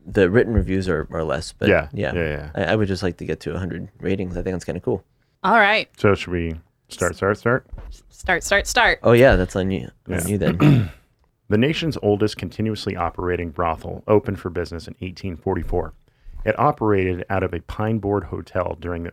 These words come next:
Speaker 2: early years, but its location had changed nearly a half a dozen times during its history and had several different names. Typically, it was named after a reigning madam.
Speaker 1: This story received national attention when the best little whorehouse in Texas on Broadway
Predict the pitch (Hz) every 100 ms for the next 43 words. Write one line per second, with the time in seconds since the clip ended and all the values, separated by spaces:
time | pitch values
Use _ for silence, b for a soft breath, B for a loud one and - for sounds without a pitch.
0 | - 101 95 85 82 80 80 - 87 -
1 | 101 104 - 123 - 87 - 92 90 -
2 | 92 87 85 - 107 107 98 90 85 -
3 | 90 85 - 90 85 90 - 92 - 92
4 | 92 _ _ 87 82 87 - 113 110 104
5 | 95 87 92 92 87 90 - _ 156 120
6 | 143 135 113 98 95 90 85 90 85 92
7 | 85 80 85 82 82 85 80 - _ _
8 | _ _ _ _ _ _ _ _ _ 165
9 | - 165 139 120 - 117 101 101 101 123
10 | 104 104 90 90 87 104 - _ _ _
11 | 98 98 95 92 117 - 101 98 104 101
12 | 98 - 85 151 151 113 123 67 98 92
13 | 117 113 87 78 120